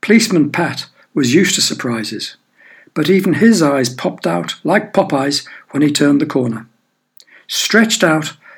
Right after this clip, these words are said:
fast asleep, across the pavement was a garden gnome, a big garden gnome, a very big garden gnome, a garden gnome the size of a human. "Hello, hello, hello."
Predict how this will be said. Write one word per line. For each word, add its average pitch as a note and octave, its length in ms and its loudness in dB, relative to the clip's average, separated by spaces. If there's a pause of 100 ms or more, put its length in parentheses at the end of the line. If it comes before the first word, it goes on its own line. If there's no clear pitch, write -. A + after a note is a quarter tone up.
(120)
fast - 480 0
asleep, D3+ 400 0 (320)
across - 380 -2
the - 80 0
pavement C3 500 -4 (360)
was B2+ 120 -4
a B2+ 80 2
garden D3 460 2
gnome, A2 360 -4 (440)
a B2+ 100 -6
big D#3+ 360 0
garden A#2 360 -6
gnome, G#2+ 340 -10 (200)
a D3+ 80 -4
very D#3+ 560 2
big D3 520 0
garden A2 400 -6
gnome, G2+ 360 -14 (480)
a C#3+ 80 -4
garden E3+ 440 2
gnome C#3+ 400 0 (200)
the - 60 -4
size C3+ 340 -2
of C3+ 80 -2
a E3 40 -2
human. G2+ 500 2 (840)
"Hello, A#2+ 400 6
hello, B2+ 320 4
hello." D3 400 2